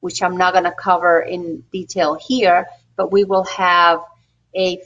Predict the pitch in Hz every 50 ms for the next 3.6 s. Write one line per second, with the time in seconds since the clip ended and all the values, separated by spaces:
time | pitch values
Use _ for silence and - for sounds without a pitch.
0 | _ _ - 214 226 226 220 - - 208 180 165 165 156 - - 143 139 131 -
1 | - 165 165 165 160 165 165 170 170 165 160 156 151 - - - 175 160 151 156
2 | 135 - - - 190 190 196 214 208 - - 202 - 170 165 185 185 - - 190
3 | 180 175 160 - - 175 170 170 165 165 165